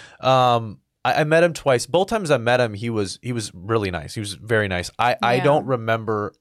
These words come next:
Speaker 2: if he was drunk, but
Speaker 1: I think he was,
Speaker 2: but
Speaker 1: and he usually got kind of mean when he
Speaker 2: <clears throat>
Speaker 1: was drinking, but
Speaker 2: But for me, what the both times that I met him, for the few minutes that we were in the house,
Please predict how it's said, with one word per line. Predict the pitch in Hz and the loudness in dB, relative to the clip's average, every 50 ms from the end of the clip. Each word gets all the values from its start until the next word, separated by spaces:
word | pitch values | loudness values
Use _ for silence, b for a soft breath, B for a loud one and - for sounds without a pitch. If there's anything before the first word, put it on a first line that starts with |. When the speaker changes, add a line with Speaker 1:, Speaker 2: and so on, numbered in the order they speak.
| _ | _
Speaker 2:
if | - 104 101 - | -8 -8 -8 -8
he | 104 104 | -8 -8
was | 101 98 90 | -8 -8 -10
drunk, | 92 95 - 92 92 90 87 82 82 - _ _ _ _ _ _ _ _ _ | -12 -12 -8 -6 -4 -4 -6 -8 -12 -18 _ _ _ _ _ _ _ _ _
but | 131 120 101 - - _ | 2 2 2 2 -2 _
Speaker 1:
I | 214 226 | -8 -6
think | 220 240 233 233 | -4 -6 -6 -6
he | - 247 233 | -6 -6 -6
was, | 214 196 185 180 170 160 156 160 | -4 -2 -2 -2 0 -2 0 2
Speaker 2:
but | 151 147 185 | 2 2 2
Speaker 1:
and | 214 226 | 2 -2
he | 247 262 262 277 | -2 -2 -2 -2
usually | 294 302 311 285 - 320 311 277 | -2 -2 -4 -4 -2 -4 0 2
got | 285 277 226 - | 2 2 0 0
kind | - 254 240 233 | -2 -2 0 0
of | 220 220 220 214 202 | 0 0 0 -2 -2
mean | 208 208 202 | -2 -4 -6
when | 196 196 | -6 -6
he | 185 180 | -8 -8
Speaker 2:
<clears throat> | 175 | -10
Speaker 1:
was | 170 165 | -10 -10
drinking, | - 180 180 180 185 185 156 143 143 175 170 | -8 -6 -4 -4 -4 -2 -4 -4 -4 -4 -4
but | 170 175 170 - - | -4 -2 -2 -2 0
Speaker 2:
But | 123 143 - | 0 0 0
for | - - 131 | 2 -2 -2
me, | 120 120 123 127 127 127 120 110 - | -2 -2 -2 -2 -2 -2 -4 -6 -6
what | - 110 113 113 95 101 113 | -4 -4 -2 -2 -2 -4 -8
the | 120 | -10
both | 107 104 - - 113 120 135 | -10 -6 0 2 2 2 2
times | - 139 127 127 127 131 | 0 -2 -4 -2 -2 0
that | 123 | 0
I | 123 127 | 0 2
met | 117 110 104 98 | 2 2 2 2
him, | 101 107 104 101 98 76 64 82 92 - | 0 -2 -4 -6 -10 -14 -16 -18 -18 -10
for | - 117 | -8 -6
the | 101 101 95 90 | -2 -2 -2 -2
few | - - - - 120 113 | -4 -8 -6 -6 -4 -4
minutes | 110 110 107 101 - - | -2 -2 -4 -4 -4 -4
that | 110 90 | -6 -4
we | 90 104 | -4 -6
were | 104 98 98 | -6 -6 -6
in | - 107 101 104 | -8 -8 -6 -6
the | 107 | -4
house, | 92 95 90 87 82 - - | -2 -2 -2 -2 -2 -4 -8